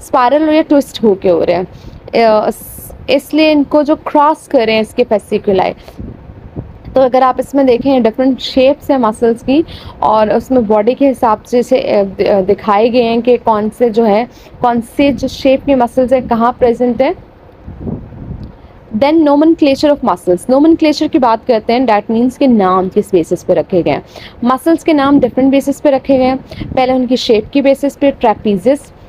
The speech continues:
trapezius trapezoidal शेप का मसल होता है, इसलिए trapezius है, rhomboidus, serratus anterior, et cetera। अब हमने according to the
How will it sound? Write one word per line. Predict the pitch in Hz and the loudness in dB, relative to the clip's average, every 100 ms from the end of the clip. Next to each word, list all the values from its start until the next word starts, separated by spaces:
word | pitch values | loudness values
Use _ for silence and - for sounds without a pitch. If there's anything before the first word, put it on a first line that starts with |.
| - - | -16 -6
trapezius | 294 285 285 285 381 381 | -2 -2 0 0 0 0
trapezoidal | 320 285 330 254 226 226 262 302 - - - - - - - | -4 0 0 2 2 2 0 -2 -4 -18 -20 -20 -20 -20 -10
शेप | - 269 247 | 0 0 0
का | 262 | -2
मसल | 226 190 202 | -2 0 0
होता | 180 165 | 0 0
है, | 202 | -2
इसलिए | - 247 | 0 -2
trapezius | - 220 - 214 262 311 330 | 0 -2 0 -2 0 0 0
है, | 330 - - - | 0 -4 -16 -2
rhomboidus, | 226 220 214 214 226 330 - | 0 0 0 0 0 -2 0
serratus | 240 208 214 269 - | 0 2 0 -2 -2
anterior, | 202 180 151 120 - - - - - - | -2 -2 -2 -2 -4 -8 -20 -20 -6 -6
et | - | -2
cetera। | 202 - 90 - - - - - | -4 -2 -6 -6 -20 -20 -20 -6
अब | - 320 | -2 2
हमने | 330 339 339 | 2 2 2
according | 302 269 285 311 320 - | 0 0 0 2 2 2
to | 311 | 2
the | 320 330 | 2 0